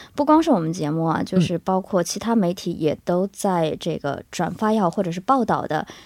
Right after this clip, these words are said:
Speaker 1: 这件比较让人，怎么说呢？
Speaker 2: 难过的事情。
Speaker 1: 对，我又带来一点悲剧色彩的这样的一个字符，就是密阳火灾。
Speaker 2: 对，这起事件发生的时间点是在今天早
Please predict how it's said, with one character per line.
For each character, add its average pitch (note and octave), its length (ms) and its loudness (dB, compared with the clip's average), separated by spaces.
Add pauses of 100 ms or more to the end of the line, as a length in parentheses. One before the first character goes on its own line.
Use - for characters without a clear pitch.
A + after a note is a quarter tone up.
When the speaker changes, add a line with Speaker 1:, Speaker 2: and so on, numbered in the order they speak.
(120)
Speaker 1:
这 F#3+ 140 -2
件 F#3 240 0
比 - 60 -12
较 E3 240 2
让 F#3 200 2
人， D#3+ 460 0 (300)
怎 - 100 -8
么 E3 60 -4
说 G3+ 160 -4
呢？ D#3 100 6
Speaker 2:
难 D#3+ 80 4
过 G3 100 4
的 D#3+ 120 0
事 D3 120 -6
情。 - 160 -12
Speaker 1:
对， G#3 140 4
我 F3 100 4
又 A3+ 140 4
带 A#3 200 2
来 E3+ 120 2
一 F3 100 0
点 D#3 240 -2
悲 G3 140 0
剧 G3 160 -2
色 F#3+ 180 -2
彩 F3 200 -2
的 - 100 -6
这 - 80 -4
样 D3 100 0
的 D3+ 60 -2
一 D3 60 -4
个 D3 100 -2
字 D#3+ 220 -4
符， D3 160 -10
就 D#3 120 -4
是 D3+ 240 -4
密 F#3+ 160 0
阳 E3 140 0
火 D#3 140 -8
灾。 D#3+ 280 -6 (160)
Speaker 2:
对， C#3 180 -6 (600)
这 F4+ 120 2
起 F3+ 160 0
事 G3+ 200 -2
件 A#3 180 4
发 A#3 300 -2
生 C#4 160 -2
的 A#3 100 4
时 G3 180 2
间 A3 300 4
点 C#3 260 2
是 D#3+ 200 -2
在 D3 340 2
今 G#2+ 180 0
天 A#3 220 2
早 D3 320 -2